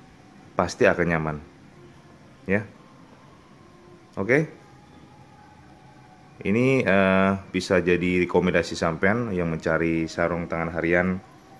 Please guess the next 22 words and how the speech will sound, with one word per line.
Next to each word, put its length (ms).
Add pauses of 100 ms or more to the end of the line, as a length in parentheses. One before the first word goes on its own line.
(520)
eh, 160
digunakan 640 (640)
di 160
jalan 320
raya, 720
enak, 400
nyaman, 640
tidak 320
gerah, 320 (1040)
dan 560
tampil 400
cukup 240
modis 560
dan 160
keren 320
ya. 160 (720)
Bisa 280
sampean 680 (200)
rekomen-, 400
apa, 240 (120)
eh, 280 (600)
pertimbangkan. 640